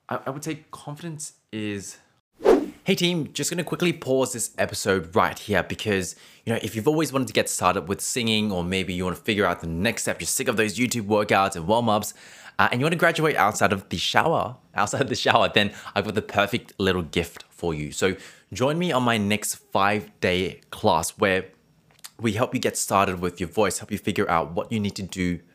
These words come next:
next, and also help you share some concepts that are gonna help you build your voice and your confidence. And most importantly, you get to work with me for these five days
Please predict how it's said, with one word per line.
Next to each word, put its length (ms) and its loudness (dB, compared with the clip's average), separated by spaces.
next, 380 -2
and 80 2
also 220 0
help 220 -4
you 80 -2
share 280 2
some 220 -4
concepts 600 -2
that 120 2
are 60 -2
gonna 180 2
help 420 0
you 220 0
build 320 2
your 120 -2
voice 340 0
and 360 -4
your 140 2
confidence. 680 -4
And 120 0
most 160 -2
importantly, 460 2
you 120 -2
get 120 0
to 60 2
work 220 2
with 160 -2
me 140 2
for 160 0
these 160 0
five 340 4
days 320 0